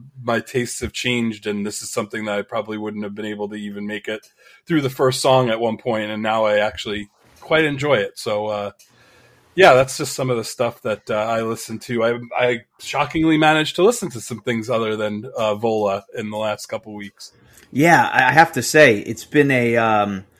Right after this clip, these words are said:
Speaker 2: it's been an interesting month for us because I think we've done, what, like, three career retrospectives in a matter of, what, five or six weeks, which is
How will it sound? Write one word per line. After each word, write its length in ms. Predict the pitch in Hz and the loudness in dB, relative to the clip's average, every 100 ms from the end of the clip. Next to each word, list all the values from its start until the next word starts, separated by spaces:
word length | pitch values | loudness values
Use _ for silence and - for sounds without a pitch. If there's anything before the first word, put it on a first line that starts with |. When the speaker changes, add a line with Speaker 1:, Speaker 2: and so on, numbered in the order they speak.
| - _ _ _ | -20 _ _ _
Speaker 2:
it's 80 | - | -2
been 140 | 175 139 | 2 2
an 100 | - | 0
interesting 500 | 170 - - 139 123 | -2 -2 0 2 4
month 220 | 139 156 | 4 2
for 220 | 107 113 | 2 4
us 200 | 156 135 | 4 2
because 200 | 113 101 | -4 -4
I 60 | 117 | -2
think 200 | 160 127 | -2 -2
we've 220 | 117 - | -2 2
done, 200 | 120 113 | 2 2
what, 220 | 123 92 | 0 0
like, 140 | 98 | -6
three 420 | - - 107 131 131 | -8 -8 0 0 0
career 400 | - 113 113 120 | 0 2 2 4
retrospectives 840 | 117 117 107 - 110 107 123 123 | 2 2 -4 0 0 0 -2 -2
in 100 | 117 | -2
a 40 | 104 | 0
matter 400 | 98 104 110 110 | 2 4 4 4
of, 200 | 98 87 | 2 -2
what, 280 | 107 - - | -4 -4 -10
five 340 | - 95 101 | -6 -4 -2
or 80 | 110 | -2
six 320 | - 113 - | -4 -8 -8
weeks, 380 | 92 123 127 - | -6 -6 -6 -8
which 180 | 110 110 | -6 -6
is 260 | 98 - | -8 -10